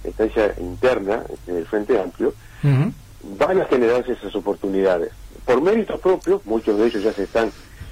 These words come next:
Speaker 1: este, mostrando notoriamente como referentes de sus sectores y como
Speaker 2: Sí.
Speaker 1: voces autorizadas del propio Frente, pero yo creo que seguramente van a empezar a tomar responsabilidades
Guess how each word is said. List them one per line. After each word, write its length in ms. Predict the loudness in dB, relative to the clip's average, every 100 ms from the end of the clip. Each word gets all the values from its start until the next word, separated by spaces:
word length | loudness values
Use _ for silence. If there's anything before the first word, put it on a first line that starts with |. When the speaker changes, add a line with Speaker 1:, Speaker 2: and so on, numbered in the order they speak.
| -10
Speaker 1:
este, 280 | -10 -6 -4
mostrando 540 | -4 0 2 2 2 -2
notoriamente 680 | 0 2 2 2 0 -2 -2
como 200 | 0 0
referentes 600 | 0 2 2 2 -2 -4
de 40 |
sus 160 | -8 -6
sectores 500 | 0 2 4 2 -4
y 40 |
como 220 | -4 0 2
Speaker 2:
Sí. 100 | 2
Speaker 1:
voces 220 | 0 0
autorizadas 600 | 2 2 0 2 2 2
del 100 | 0
propio 280 | -2 -2 0
Frente, 380 | 0 0 0 -4 -8 -20 -20 -20 -20 -8 2
pero 240 | 4 4 2
yo 100 | 0
creo 220 | 2 2 2
que 160 | 0 2
seguramente 720 | 0 4 4 4 2 2 2
van 140 | 2 2
a 20 |
empezar 300 | 0 0 0
a 20 |
tomar 240 | 2 0 0
responsabilidades 800 | 0 -2 0 0 4 4 2